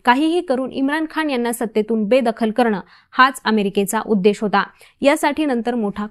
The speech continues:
कटही रचण्यात आला. सन दोन हजार बावीस मध्ये इम्रान खान यांच्या विरोधात संसदेत अविश्वास प्रस्ताव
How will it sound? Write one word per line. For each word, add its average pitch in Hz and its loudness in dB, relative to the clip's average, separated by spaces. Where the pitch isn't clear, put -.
कटही 247 2
रचण्यात 208 0
आला. 196 2
सन 359 4
दोन 311 0
हजार 285 0
बावीस 247 0
मध्ये 233 2
इम्रान 254 0
खान 277 0
यांच्या 220 0
विरोधात 220 0
संसदेत 233 0
अविश्वास 262 -2
प्रस्ताव 220 -2